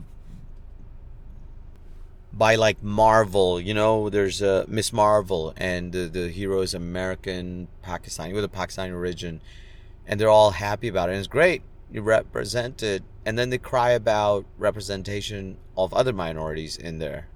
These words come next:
right? Like, just because you don't agree with them. So, it's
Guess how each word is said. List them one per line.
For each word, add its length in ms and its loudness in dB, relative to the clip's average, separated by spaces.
right? 440 -4
Like, 300 -4
just 180 -10
because 260 -10
you 100 -6
don't 140 -2
agree 240 -8
with 140 -12
them. 200 -10
So, 560 4
it's 540 0